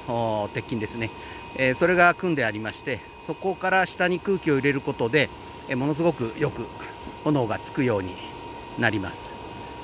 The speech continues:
えー、先ほどね、白い煙がいっぱい出てましたですけど、だんだん白い煙はなくなってきて、こんな感じでちゃんと炎が出るようになってきます。これがないとね、ちょっととてもじゃないけど、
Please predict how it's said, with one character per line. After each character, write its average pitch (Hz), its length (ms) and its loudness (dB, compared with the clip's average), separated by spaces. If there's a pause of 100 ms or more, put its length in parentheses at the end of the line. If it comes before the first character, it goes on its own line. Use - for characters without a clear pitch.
え 143 360 6
ー、 - 20 -4
先 156 220 4
ほ 151 40 6
ど 147 120 4
ね、 160 200 6
白 143 220 0
い 120 40 -2
煙 113 220 0
が 110 80 0
い 107 40 0
っ 107 40 -4
ぱ - 120 -2
い 120 40 0
出 123 120 0
て 110 100 -6
ま 95 100 -4
し - 60 -12
た 107 60 -4
で 95 80 -4
す - 40 -14
け 113 100 -4
ど、 107 100 -4
だ 131 100 0
ん 143 80 2
だ 139 120 2
ん 131 100 -2
白 139 200 2
い 120 60 2
煙 120 280 0
は 135 120 4
な 120 140 2
く 135 80 -4
な 131 140 2
っ - 20 -6
て - 200 -4
き - 120 -8
て、 160 240 6 (440)
こ 127 60 -2
ん 117 80 2
な 113 80 2
感 110 220 0
じ 123 100 -4
で 147 220 2 (320)
ち - 40 -4
ゃ 135 80 4
ん 135 60 4
と 147 340 0
炎 113 300 0
が 135 260 2
出 113 120 0
る 107 60 -2
よ 107 120 0
う 120 40 0
に 123 60 0
な 101 120 -2
っ - 20 -8
て 101 140 -8
き 92 100 -8
ま 90 140 -8
す。 - 160 -12 (680)
こ 160 60 6
れ 180 80 10
が 202 100 10
な 208 140 10
い 180 60 4
と 143 120 -2
ね、 127 180 0
ち 131 80 -8
ょ 160 40 0
っ 151 40 -4
と 131 160 -6
と 135 140 -6
て 175 140 0
も 175 100 0
じ 156 60 2
ゃ - 20 4
な 131 120 2
い 123 40 0
け 117 120 -2
ど、 113 200 0